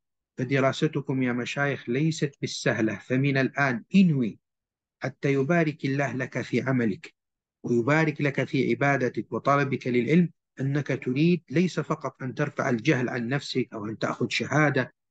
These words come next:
أو أن يكون لك اسم دكتور أو ماجستير أو تخصص في القانون أو وظيفة، لا، انوي لهذه الأمة كما كانت مهنة النبي صلى الله عليه وسلم الدعوة والنصح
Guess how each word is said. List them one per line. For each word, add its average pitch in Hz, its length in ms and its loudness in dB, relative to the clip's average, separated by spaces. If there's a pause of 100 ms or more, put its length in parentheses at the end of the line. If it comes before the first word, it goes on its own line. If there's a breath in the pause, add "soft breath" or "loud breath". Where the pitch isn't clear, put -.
(140)
أو 135 160 2
أن 135 80 -2
يكون 131 400 2
لك 127 160 -2
اسم - 380 -6
دكتور 139 680 4
أو 107 100 -2
ماجستير 123 760 0
أو 117 260 0 (240 soft breath)
تخصص 131 480 -2
في 127 80 -2
القانون 123 500 2
أو 127 100 0 (160)
وظيفة، 143 420 2 (440)
لا، 147 220 2 (560)
انوي 143 460 2 (120)
لهذه 127 480 2
الأمة 131 520 0 (460)
كما 123 420 0 (220)
كانت 160 400 2
مهنة 147 420 2
النبي 135 360 -2
صلى 123 240 -4
الله 127 300 -2
عليه 123 140 0
وسلم 113 460 -4
الدعوة 123 680 0 (440)
والنصح 120 680 0